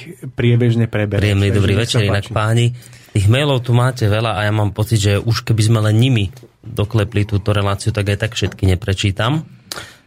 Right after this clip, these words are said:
Speaker 2: Tak aspoň teda niektoré, tuto od Štefana prvý. Dobrý večer do štúdia.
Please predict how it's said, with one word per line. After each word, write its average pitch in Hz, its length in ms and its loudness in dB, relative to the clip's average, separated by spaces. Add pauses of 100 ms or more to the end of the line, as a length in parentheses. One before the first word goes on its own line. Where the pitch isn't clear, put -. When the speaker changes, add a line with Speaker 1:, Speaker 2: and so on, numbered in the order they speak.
(120)
Speaker 2:
Tak - 80 -12
aspoň 101 400 0
teda 98 100 2
niektoré, 98 560 0 (380)
tuto - 240 -2
od 101 160 -2
Štefana 98 420 0
prvý. 110 300 0
Dobrý 139 240 2
večer 120 320 -2
do 90 160 -2
štúdia. 104 640 0